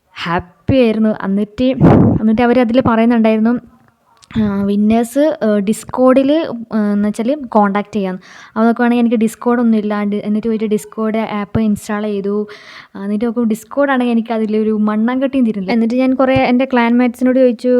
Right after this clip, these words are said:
എങ്ങനെയാണ് സംഭവം. പിന്നെ കുറേ YouTube വീഡിയോസ് നോക്കി, Google ചെയ്തു. എന്നിട്ട്, എന്നിട്ടും എനിക്ക് ഈ ഏകദേശം എന്തൊക്കെയോ കിട്ടി. എന്നിട്ട് എവിടേക്കോ പോയിട്ട് കമന്റ് അടിച്ചു. Discord-ൽ തന്നെ എന്തൊക്കെയോ, എന്താ പറയുക,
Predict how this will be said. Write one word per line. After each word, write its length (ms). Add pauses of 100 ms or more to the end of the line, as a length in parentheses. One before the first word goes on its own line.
എങ്ങനെയാണ് 460
സംഭവം. 500
പിന്നെ 380 (320)
കുറേ 260 (200)
YouTube 380
വീഡിയോസ് 340
നോക്കി, 300 (100)
Google 340
ചെയ്തു. 380 (640)
എന്നിട്ട്, 180
എന്നിട്ടും 420
എനിക്ക് 280 (600)
ഈ 80 (280)
ഏകദേശം 360
എന്തൊക്കെയോ 300
കിട്ടി. 120
എന്നിട്ട് 220
എവിടേക്കോ 440
പോയിട്ട് 340
കമന്റ് 360
അടിച്ചു. 300
Discord-ൽ 560
തന്നെ 160
എന്തൊക്കെയോ, 460 (760)
എന്താ 180
പറയുക, 360